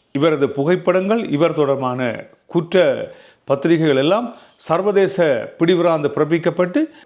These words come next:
இன்டர்போலின் உதவியை நாடப்பட்டிருந்தது. சிவப்பு எச்சரிக்கையும் இவருக்கு விடுக்கப்பட்டிருந்த நிலையில், இவர் ஓமானில் வைத்து ஓமானிய போலீசாரால் கைது செய்யப்பட்டு, இப்பொழுது இலங்கைக்கு அழைத்து வருவதற்குரிய நடவடிக்கைகள் மேற்கொள்ளப்பட்டிருப்பதாக தெரிவிக்கப்பட்டிருக்கிறது.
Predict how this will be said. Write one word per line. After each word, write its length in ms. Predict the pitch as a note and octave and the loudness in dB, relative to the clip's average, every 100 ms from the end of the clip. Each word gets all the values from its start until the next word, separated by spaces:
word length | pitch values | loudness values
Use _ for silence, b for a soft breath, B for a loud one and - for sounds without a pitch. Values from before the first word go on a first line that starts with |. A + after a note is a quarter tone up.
| - | -2
இன்டர்போலின் 580 | F3 A#3+ B3 G#3+ F3+ | 0 0 2 0 2
உதவியை 560 | C#3+ C#3 D#3 D#3 C#3+ C3+ C#3 | 0 0 0 0 -2 -4 -6
நாடப்பட்டிருந்தது. 880 | C3 D#3 D#3+ D#3+ D#3 D#3+ F3 A3 C#4 B B | -2 -2 -2 -2 0 0 0 0 -4 B B
சிவப்பு 540 | - - A#3+ A#3+ G#3 - | -8 0 0 2 0 0
எச்சரிக்கையும் 680 | - - E3+ E3 E3+ E3 D#3+ | -4 -2 -2 0 0 0 -2
இவருக்கு 420 | - D#3 D3+ C3+ | 0 0 0 -2
விடுக்கப்பட்டிருந்த 580 | D#3 D#3+ D3 C3 C3+ B2 | -2 0 -2 -2 -2 -4
நிலையில், 460 | A2 D3+ D3+ C#3+ B B B | -2 -2 -2 -6 B B B
இவர் 460 | C#3 E3 F3+ D#3 - | -2 2 2 0 0
ஓமானில் 460 | C3+ G#3+ A3+ F#3 C#3 | 2 2 2 -2 0
வைத்து 280 | C3+ B2 C3 | -2 0 -4
ஓமானிய 540 | - D3 F#3+ F3+ D3+ | 0 0 0 -4 -6
போலீசாரால் 520 | C#3 C#3+ C3+ B2+ B2 | -2 -2 -2 -2 -2
கைது 160 | A#2+ B2+ | -2 -4
செய்யப்பட்டு, 500 | C#3+ C#3+ D3+ B3 C4 B B - | -2 -2 -2 -4 -8 B B -4
இப்பொழுது 440 | B2+ C#3+ C3+ C3+ | 0 0 0 -2
இலங்கைக்கு 600 | C3+ G3 G#3+ E3 D3 C#3+ | 0 2 0 -4 -4 -4
அழைத்து 420 | - C#3 D#3+ C#3+ | -2 -2 0 0
வருவதற்குரிய 760 | C#3 C3+ B2 B2+ A#2+ A2 - - | 2 2 0 -2 0 0 -4 -6
நடவடிக்கைகள் 640 | B2+ E3+ D#3+ - C#3+ C3+ | -4 -2 -4 -4 -4 -4
மேற்கொள்ளப்பட்டிருப்பதாக 960 | A2+ B2+ C#3 B2 B2 A#2 A#2+ A#2 A2+ A2+ - | -4 -4 -2 -2 -4 -6 -6 -2 -2 -4 -6
தெரிவிக்கப்பட்டிருக்கிறது. 800 | A#2+ G#2+ G2 F#2+ F#2+ F#2+ G2 G2+ | -6 -6 -8 -10 -10 -8 -8 -8